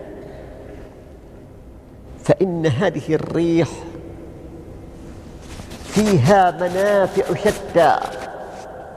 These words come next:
منافع أخرى تنفع جسم الإنسان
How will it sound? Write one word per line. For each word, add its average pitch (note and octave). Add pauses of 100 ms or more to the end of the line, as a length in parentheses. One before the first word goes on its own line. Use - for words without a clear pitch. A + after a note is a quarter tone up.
(1160)
منافع E3+ (340)
أخرى C#3+ (960)
تنفع F#3
جسم E3
الإنسان E3